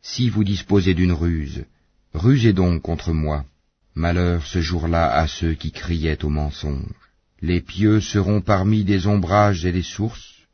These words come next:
de même que des fruits selon leurs désirs. Mangez et buvez agréablement pour ce que vous faisiez. C'est ainsi que nous récompensons les bienfaisants. Malheur ce jour-là à ceux qui criaient au mensonge.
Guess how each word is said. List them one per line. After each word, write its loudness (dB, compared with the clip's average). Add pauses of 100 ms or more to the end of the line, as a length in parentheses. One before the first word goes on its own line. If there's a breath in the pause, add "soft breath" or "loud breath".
(160)
de 0
même 4
que -2
des 0
fruits -4
selon -2
leurs -2
désirs. -6 (460)
Mangez 2
et 2
buvez 0
agréablement 0
pour -10
ce -6
que -2
vous -4
faisiez. -6 (400)
C'est -4
ainsi 0
que 2
nous 4
récompensons -2
les -2
bienfaisants. -4 (520)
Malheur 0
ce -4
jour-là 2
à 0
ceux 0
qui -6
criaient -2
au 2
mensonge. 0